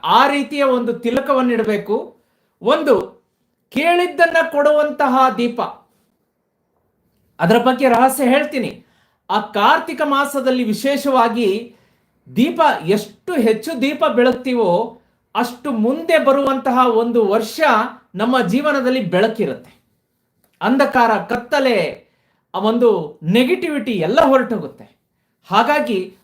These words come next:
ಆ ರಹಸ್ಯದ ದೀಪವನ್ನ ಹೆಂಗ್ ಬೆಳಗ್ಬೇಕು, ಆ ಹಣೆಗೆ ಇಟ್ಟುಕೊಳ್ಳುವಂತಹ ತಿಲಕವಾದ್ರೂ ಯಾವುದು, ಅದರ ರಹಸ್ಯವನ್ನ ನಾನು ಹೇಳ್ಕೊಡ್ತೀನಿ. ಮಿಡಿ ಬಗ್ಗೆ ಹೇಳೋದಾದ್ರೆ,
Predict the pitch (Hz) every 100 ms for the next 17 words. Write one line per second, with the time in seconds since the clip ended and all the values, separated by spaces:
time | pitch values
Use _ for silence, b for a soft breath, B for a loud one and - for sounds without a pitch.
0 | - 202 214 214 294 302 320 285 262 196
1 | 240 262 240 226 214 175 311 359 302 277
2 | 247 233 214 202 185 _ _ _ _ _
3 | _ _ _ _ _ 196 226 226 190 -
4 | - - 226 294 285 269 294 285 277 269
5 | 262 254 254 240 240 269 330 - 294 277
6 | 269 269 240 220 214 180 - _ _ _
7 | 196 240 240 175 - 175 220 247 254 233
8 | 220 202 180 180 170 151 - 110 - -
9 | - _ _ _ - - _ _ - -
10 | 254 254 226 226 226 208 190 175 214 247
11 | 156 -